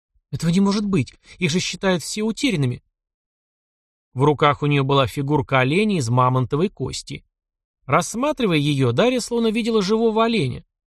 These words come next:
даже мускула под шкурой было заметно. "Ну, кто-то, может, и утерял, а мы вот храним. Правнуки очень любят ими играть", тепло улыбнулся граф.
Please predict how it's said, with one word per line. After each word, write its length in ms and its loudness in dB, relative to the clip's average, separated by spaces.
даже 320 0
мускула 480 -2
под 180 0
шкурой 360 0
было 220 0
заметно. 560 -4
"Ну, 500 4
кто-то, 440 0
может, 320 2
и 20 -2
утерял, 800 0
а 180 0
мы 140 4
вот 120 -2
храним. 560 0
Правнуки 560 2
очень 340 0
любят 360 -2
ими 240 2
играть", 480 -2
тепло 380 0
улыбнулся 500 0
граф. 280 -2